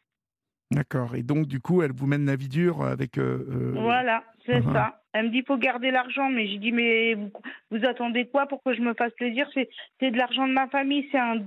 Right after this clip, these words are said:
Speaker 2: c'est un... c'est ma tante qui,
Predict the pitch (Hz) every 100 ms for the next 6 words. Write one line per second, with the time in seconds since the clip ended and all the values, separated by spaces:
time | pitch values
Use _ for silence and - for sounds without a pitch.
0 | - - 254 247 233 226 226 226 226 226
1 | 220 - - - _ 247 247 240 269 294
2 | 311 302